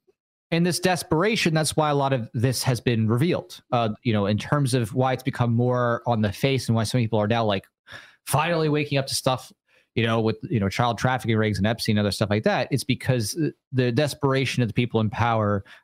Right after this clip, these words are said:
um, is, is coming to a head. They're, they're really trying to get in their life's vision, um, with the Great Reset and Agenda twenty-one, which, you know, turned to Agenda twenty thirty 'cause they couldn't do it by twenty-one,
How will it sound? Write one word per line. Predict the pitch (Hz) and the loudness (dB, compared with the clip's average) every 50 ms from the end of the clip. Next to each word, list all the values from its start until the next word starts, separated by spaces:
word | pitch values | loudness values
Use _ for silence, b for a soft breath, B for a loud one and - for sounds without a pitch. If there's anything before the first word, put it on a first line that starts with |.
| B - | B -2
um, | 104 104 101 98 95 95 98 - - | 0 0 2 2 0 0 -2 -2 -2
is, | 110 107 107 | 0 0 2
is | 113 110 - | 0 0 0
coming | - - 127 123 | 0 0 0 2
to | 104 117 104 | 2 2 0
a | 92 | 0
head. | 82 87 87 78 - - _ - | 0 0 -2 -2 -4 -8 _ -2
They're, | - 98 98 90 | 0 0 0 2
they're | 101 101 95 90 | 2 0 2 2
really | 95 120 135 135 131 131 | 2 0 2 0 0 -2
trying | - - - 131 127 120 | -2 -2 -2 0 0 2
to | 110 107 | 0 0
get | 101 117 110 110 - - | 0 0 -2 -2 -2 -2
in | 120 117 117 110 107 107 107 104 - - _ - | 0 0 2 2 2 2 0 0 -2 -4 _ -8
their | 113 101 113 110 107 | -2 0 0 2 2
life's | 104 107 107 101 95 - - - | 2 2 0 0 -2 -2 -4 -6
vision, | - 113 104 110 113 104 90 101 98 90 95 107 - B B B B B B | -4 -2 0 0 0 0 0 0 0 0 -2 -6 -8 B B B B B B
um, | - 101 98 92 90 90 | -2 0 0 0 0 0
with | - 107 98 - | 0 0 -2 0
the | 104 | -2
Great | 98 92 - 107 104 - - | -2 0 0 0 0 0 0
Reset | 101 98 98 92 - - 95 92 95 - _ _ _ _ _ _ _ _ _ _ _ - | 0 0 0 0 0 0 0 0 0 -4 _ _ _ _ _ _ _ _ _ _ _ -4
and | - 139 127 | -2 0 0
Agenda | 123 117 127 123 127 127 | 2 2 2 2 2 0
twenty-one, | 120 - 131 127 123 117 113 107 110 | 0 0 0 2 2 2 2 2 2
which, | 104 107 - - | 0 0 -2 -2
you | - 113 | -4 -2
know, | 90 | -2
turned | 85 - 110 107 110 | 0 0 0 2 2
to | |
Agenda | 104 104 104 101 101 | 2 2 2 0 0
twenty | 98 - 110 107 107 | 0 0 0 0 0
thirty | 104 - 113 107 104 101 | 0 0 0 0 0 0
'cause | 98 - - | -2 -2 -2
they | - | -2
couldn't | - - 113 104 101 92 113 | 0 0 0 0 0 -2 0
do | 98 131 127 117 | 0 0 0 0
it | 117 - | 0 0
by | - 107 95 | 0 -2 0
twenty-one, | - - 104 98 95 95 92 95 92 98 | 0 0 2 2 2 2 2 2 2 2